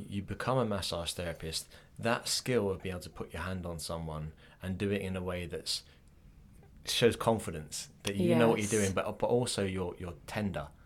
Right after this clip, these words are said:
Speaker 2: Yeah.
Speaker 1: as well. Because I have had massage in the past, and they're not supposed to be deep tissue massages. They're supposed to be <laughs> soothing, uh, uh, like aromatherapy massages.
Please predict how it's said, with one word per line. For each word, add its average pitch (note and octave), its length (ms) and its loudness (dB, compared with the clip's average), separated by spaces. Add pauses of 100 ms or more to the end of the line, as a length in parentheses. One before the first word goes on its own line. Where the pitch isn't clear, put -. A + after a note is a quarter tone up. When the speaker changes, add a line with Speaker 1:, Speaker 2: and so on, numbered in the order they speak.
(160)
Speaker 2:
Yeah. D#3+ 260 0
Speaker 1:
as C#3+ 100 2
well. G2+ 160 4
Because G#2 260 -2
I D#3+ 120 4
have F3 140 -2
had C3 160 0
massage G2 480 0
in E2+ 60 -2
the E2+ 60 0
past, E2 460 -2 (560)
and G2+ 400 2 (800)
they're A2+ 180 4
not C3+ 300 4
supposed B2 320 2
to - 80 -10
be G2 60 -4
deep F#2 240 -6
tissue F2 260 -6
massages. E2+ 360 -4
They're F#2 80 -2
supposed - 240 0
to - 60 -8
be F#2+ 80 0
<laughs> - 160 0
soothing, G2+ 560 4
uh, F#2+ 160 4 (320)
uh, G2+ 180 4
like G2 120 2
aromatherapy G2+ 600 2
massages. E2+ 600 -2